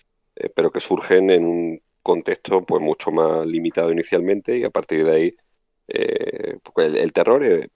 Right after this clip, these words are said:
es algo que a la gente le, le suele gustar mucho, ¿no? La, la literatura de terror, el cine de terror, son cosas que,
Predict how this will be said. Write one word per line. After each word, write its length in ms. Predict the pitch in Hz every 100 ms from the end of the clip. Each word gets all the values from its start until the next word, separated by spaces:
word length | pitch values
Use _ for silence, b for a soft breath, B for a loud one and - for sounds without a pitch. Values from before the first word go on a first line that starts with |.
| -
es 100 | 78
algo 220 | 87 82
que 100 | -
a 40 | 80
la 80 |
gente 320 | 78 82 - 87
le, 360 | 82 78 87
le 200 | 85 -
suele 220 | - 78
gustar 260 | 80 - 85
mucho, 280 | 80 - 80
¿no? 140 | 85
La, 340 | - 87 50 - - - _ _ _ _ _ _ -
la 380 | - - -
literatura 460 | 80 78 76 76 78
de 60 | 76
terror, 500 | - 80 82 82 80
el 180 | 82
cine 220 | - - 82
de 60 |
terror, 460 | - - 80 80 - b b _ _ _
son 240 | - 78
cosas 280 | - - 80
que, 680 | - 80 82 - - 78